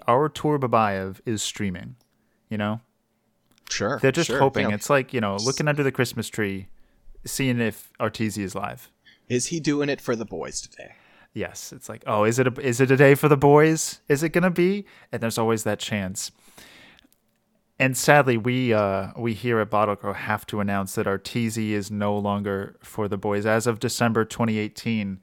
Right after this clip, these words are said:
Speaker 1: it is official. Arteezy is now, he's for the girl. We have it from the most reputable source. Jackie Mao himself says,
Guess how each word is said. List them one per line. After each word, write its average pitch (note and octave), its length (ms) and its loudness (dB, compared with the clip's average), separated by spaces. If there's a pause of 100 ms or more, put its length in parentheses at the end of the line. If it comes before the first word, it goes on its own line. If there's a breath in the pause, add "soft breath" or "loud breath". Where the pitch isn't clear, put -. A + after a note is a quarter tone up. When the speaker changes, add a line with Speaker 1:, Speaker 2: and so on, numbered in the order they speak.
(280 soft breath)
Speaker 1:
it A2+ 120 0
is A2 120 -4
official. A2+ 400 2
Arteezy A2+ 560 0
is G#2+ 200 0
now, G#2 440 0 (600 soft breath)
he's A#2 360 0
for A#2+ 220 4
the A#2 80 -4
girl. G#2 440 0 (1900 soft breath)
We B2+ 120 2
have B2 180 4
it C3+ 160 2 (200 loud breath)
from B2+ 260 0
the A#2+ 80 4
most B2 440 4
reputable A#2+ 480 0
source. G#2+ 400 -4 (280 loud breath)
Jackie B2+ 340 4
Mao A#2 220 2
himself A2 580 -2 (340 soft breath)
says, G#2+ 440 2